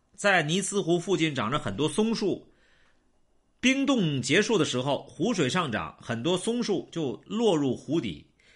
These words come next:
由于水的压力，树干内的树枝排到树体表面，而由此产生的气体排不出来，于是这些松树啊，就浮在水面上，在水面上放出一些气体之后，嗯，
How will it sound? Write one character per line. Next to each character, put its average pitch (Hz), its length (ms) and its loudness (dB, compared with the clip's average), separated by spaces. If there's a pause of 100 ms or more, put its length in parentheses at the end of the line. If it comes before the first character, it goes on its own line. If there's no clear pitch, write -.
由 214 260 4
于 214 160 0
水 98 300 -4
的 80 120 -8
压 117 240 0
力， 107 240 -8 (240)
树 - 380 -2
干 180 200 0
内 165 160 0
的 117 140 -4
树 156 240 -2
枝 180 300 0
排 131 280 -2
到 156 180 2
树 170 280 -4
体 151 180 -4
表 82 320 -6
面， 143 320 -6 (320)
而 160 240 4
由 175 220 4
此 160 240 -6
产 98 260 -6
生 131 100 -10
的 143 80 -6
气 147 200 -8
体 - 140 -12
排 127 140 -6
不 135 80 -4
出 165 100 -4
来， 135 420 -2 (240)
于 202 220 -2
是 202 200 -2
这 180 180 -2
些 170 200 -2
松 214 400 -4
树 202 260 -4
啊， 123 140 0
就 151 140 -4
浮 156 320 -8
在 220 160 2
水 117 260 -2
面 170 260 -4
上， 104 260 -10 (300)
在 220 240 0
水 135 240 0
面 190 180 -2
上 143 240 -2
放 180 320 0
出 175 200 -2
一 165 80 -2
些 170 180 -2
气 170 180 -6
体 107 140 -4
之 160 140 -4
后， 143 160 -8
嗯， 139 340 0